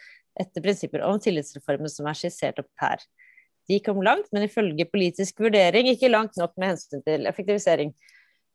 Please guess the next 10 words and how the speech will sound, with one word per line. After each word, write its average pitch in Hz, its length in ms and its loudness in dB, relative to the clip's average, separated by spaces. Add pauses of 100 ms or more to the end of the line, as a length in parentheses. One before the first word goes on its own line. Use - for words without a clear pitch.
(880)
Ja. 208 220 6 (640)
Ehm, 208 1080 4 (260)
Public 196 400 0
Bodies 190 400 2
Act - 480 -6
strammer 170 480 2
det 180 160 0
frivillige 156 540 -4 (100)
inn, 202 400 2
samarbeidet 170 480 0